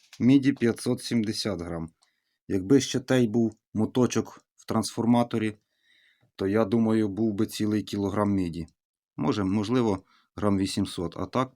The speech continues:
п'ятсот сімдесят. Ну і срібла вийде один грам. І тепер так по грошах виходить ця мікрохвильова піч на двісті двадцять три гривні.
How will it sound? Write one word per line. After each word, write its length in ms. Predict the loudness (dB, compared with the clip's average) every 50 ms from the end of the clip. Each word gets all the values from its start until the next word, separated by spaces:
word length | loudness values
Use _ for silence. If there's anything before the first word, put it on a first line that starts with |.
| _ _ -4
п'ятсот 460 | -4 -2 -2 -4 -6 -6 -6 -6 -4
сімдесят. 760 | -2 0 0 2 2 0 -2 -4 -4 -6 -6 -6 -6 -10 _ _ _ _ _ _ _ _ _ _ _
Ну 160 | -4 -2 0 0
і 80 | 0
срібла 440 | 0 0 0 0 2 4 4 4 4
вийде 280 | 4 4 4 4 4 2
один 280 | 2 2 2 0 0
грам. 360 | 0 0 0 0 0 -2 -6 -10 _ _ _ _ _ _ _ _ _ _ _ _ _ _ _ _ _
І 140 | -8 -8 -6
тепер 400 | -4 -4 -4 -2 0 -2 -2 -2
так 320 | -2 -2 -2 -2 -2 -2 -6
по 180 | -6 -6 -4
грошах 520 | -4 -4 -6 -6 -2 0 2 2 2 0 -2
виходить 580 | -6 -4 -2 0 2 2 2 2 0 -2 -12 _ _ _ _ _ _ -20 -20 _ _ _
ця 200 | -10 -4 -2 0
мікрохвильова 760 | 0 0 0 -2 -4 -6 -6 -4 -2 0 2 2 2 2 2
піч 480 | 2 0 0 -2 -2 -2 -6 -10 -14 _ _ _ _ _ _ _ _ _ _ _ -2
на 160 | 0 0 2
двісті 400 | 2 2 0 0 -2 -2 -2 -2
двадцять 420 | 0 0 0 0 0 -2 -4 -8 -6
три 180 | -4 -4 -2
гривні. 440 | -2 -2 -2 -2 -2 -2 -4 -6 -8